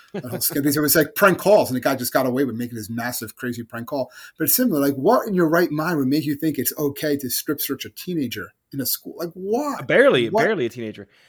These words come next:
Speaker 1: What even make, well, no matter who, a
Speaker 2: Well,
Speaker 1: kid, just in general,
Speaker 2: but this
Speaker 1: anyone
Speaker 2: is,
Speaker 1: inside
Speaker 2: this
Speaker 1: of
Speaker 2: is,
Speaker 1: school.
Speaker 2: this is the thing that's kinda crazy. School officials actually are, according to the court, are allowed
Speaker 1: Yeah.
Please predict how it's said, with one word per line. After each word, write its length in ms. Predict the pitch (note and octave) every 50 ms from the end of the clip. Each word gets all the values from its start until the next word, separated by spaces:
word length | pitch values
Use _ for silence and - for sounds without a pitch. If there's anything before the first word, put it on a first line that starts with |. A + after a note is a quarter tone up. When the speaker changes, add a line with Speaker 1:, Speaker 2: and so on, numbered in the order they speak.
| _ _ _
Speaker 1:
What 540 | E3+ D3+ D3+ D#3+ F3 A3+ C4 C#4 C4 - -
even 380 | F3+ F3+ F#3 F#3 D#3 F3 E3+ E3+
make, 240 | F#3+ G#3 G#3 G3+
well, 160 | G3+ A3 A#3 G#3+
no 120 | A3 A#3
matter 200 | A#3+ B3+ A#3+ G3
who, 180 | G3 C#4+ C#4 -
a 60 | -
Speaker 2:
Well, 140 | G3+ G3+ A#3
Speaker 1:
kid, 160 | C4 B3 C3+
just 140 | C3 B2+ -
in 100 | B2+ A#2+
general, 240 | - F#3 G3 G3 - -
Speaker 2:
but 80 | G#3+
this 40 | B3 A#3+
Speaker 1:
anyone 120 | E3+ - A#3+
Speaker 2:
is, 60 | A#3
Speaker 1:
inside 120 | - B3+ A#3
Speaker 2:
this 80 | -
Speaker 1:
of 40 | A#3+
Speaker 2:
is, 60 | A3
Speaker 1:
school. 140 | - - -
Speaker 2:
this 140 | A3+ - -
is 60 | A#3
the 100 | G#3 G3
thing 160 | E3+ G3 F#3
that's 180 | D#3 D3 C#3 -
kinda 240 | - E3+ D3 C3 A2+
crazy. 500 | - C#3+ C#3+ C#3 C#3 - A2+ G2 G2 - _ _ _ _
School 600 | _ - - - - - G#3+ A#3 C4 D#4 D#4+ C#4 -
officials 580 | F#3+ - - G3+ F#3+ F3 - D3 C3 B2 - - -
actually 420 | E3 G3 - - - - F3+ - - _
are, 280 | - D3 E3 A3 G#3 D3
according 320 | A#2 - - D#3 D3+ C#3+
to 60 | C#3+ B2+
the 80 | B2
court, 360 | A2+ - C3+ C#3 E3 A#3 - - -
are 240 | C#3+ G3 B3 C4 G#3
allowed 480 | C#3+ B2+ B2 B2 A#2+ G#2 G2 - D#3
Speaker 1:
Yeah. 240 | D#3+ D#3 C#3 B2 A#2+